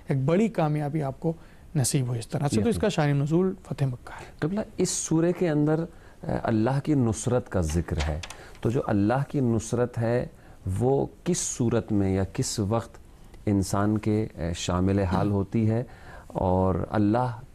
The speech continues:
Speaker 2: کس طریقے سے، اے، اپنے بندوں کی جو ہے وہ مدد کرتا ہے؟
Speaker 1: جی، یہ ایک اہم سوال ہے کہ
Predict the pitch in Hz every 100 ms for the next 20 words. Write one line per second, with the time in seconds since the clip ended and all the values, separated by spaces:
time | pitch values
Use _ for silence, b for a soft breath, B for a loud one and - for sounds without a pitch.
0 | - 117 - 104 95 92 131 127 - 110
1 | 113 B B B - 107 90 90 95 85
2 | 90 90 98 101 - 87 87 87 87 -
3 | - 87 80 78 - 67 - - - -
4 | - - 143 131 127 - B B B B
5 | B B B B B B B B B -
6 | - - - - - - - 180 214 208
7 | 202 214 170 143 143 143 170 170 190 185